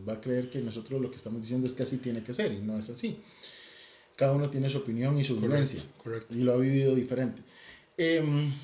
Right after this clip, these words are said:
Speaker 1: a lo que voy es que, digamos, ¿por qué para mí se ha perdido la vivencia de la amistad? Porque yo siento que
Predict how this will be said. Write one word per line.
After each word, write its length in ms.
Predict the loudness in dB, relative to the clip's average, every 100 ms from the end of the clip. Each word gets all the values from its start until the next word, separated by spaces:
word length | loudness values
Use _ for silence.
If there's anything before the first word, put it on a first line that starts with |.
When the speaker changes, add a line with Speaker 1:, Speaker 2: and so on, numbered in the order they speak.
| -16 -20 -6
Speaker 1:
a 60 | 0
lo 120 | 0
que 80 | 2
voy 260 | 4 4 6
es 220 | 4 2
que, 120 | 0
digamos, 540 | 2 4 2 -2 -10 -16 _ _
¿por 220 | -2 -2 -4 -10
qué 180 | -4 0
para 280 | 2 2 2
mí 400 | 2 0 -4 -8
se 200 | -4 0
ha 100 | 2
perdido 580 | 2 2 2 4 4 2
la 300 | -2 0 2
vivencia 580 | 4 4 2 0 0 0
de 60 |
la 80 | 0
amistad? 540 | 0 -2 -6 -6 -8 -8 -16 -20 -20 -20 -20 -20 _ -2
Porque 540 | 0 0 2 2 2 -6 -20 -6
yo 200 | -2 -2
siento 640 | 0 0 0 0 -4 -4 -12 -2
que 460 | 4 4 4 -2